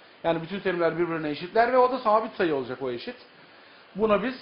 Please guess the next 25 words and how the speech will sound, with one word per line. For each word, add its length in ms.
sabit 480
dizi 240
diyeceğiz. 300
N'li, 260
n 260
kareli, 280
n 160
küplü 280
bir 60
şeyler 320
içermeyecek 600
sabit 400
dizi. 200
Örneğin 320
bir 60
tane 260
sabit 400
dizi 160
örneği 260
yazıyorum 360
ben. 200
A 200
n 140
eşittir 400
yedi. 320